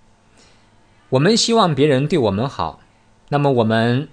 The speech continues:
也要首先对别人好。我们愿意别人怎样待我们，我们也要怎样去待人。这是马太福音的第七章。所以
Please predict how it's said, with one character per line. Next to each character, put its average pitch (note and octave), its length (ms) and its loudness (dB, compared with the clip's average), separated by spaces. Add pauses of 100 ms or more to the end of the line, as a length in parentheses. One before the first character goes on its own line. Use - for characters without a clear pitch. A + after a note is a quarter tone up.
(140)
也 G2+ 140 -4
要 A2+ 120 -2
首 F#2+ 460 -2
先 G#3+ 400 0
对 D3+ 180 -2
别 G#2 200 -4
人 F#2+ 180 -6
好。 - 240 -18 (1000)
我 B2+ 100 0
们 G3 160 2
愿 A#3 180 4
意 F3+ 60 4
别 C#3+ 180 2
人 C#3+ 180 2
怎 A2+ 140 -2
样 A#2+ 160 -2
待 D3 160 0
我 F#2+ 140 -4
们， E2+ 300 -8 (280)
我 A2+ 80 -2
们 E3+ 240 0
也 A2+ 80 0
要 A2 300 0 (120)
怎 F#2+ 380 -4
样 B2+ 340 -2
去 G#2 160 -10
待 F#2+ 200 -6
人。 E2 260 -10 (300)
这 A2+ 100 -6
是 G#2+ 160 -4
马 G#2 220 -2
太 D3 160 -2
福 A#2+ 120 -6
音 A#2 200 -2
的 G2+ 320 -4
第 G#2 100 -6
七 F#2+ 240 -8
章。 F2+ 300 -6 (1700)
所 F3 180 0
以 C#3+ 360 2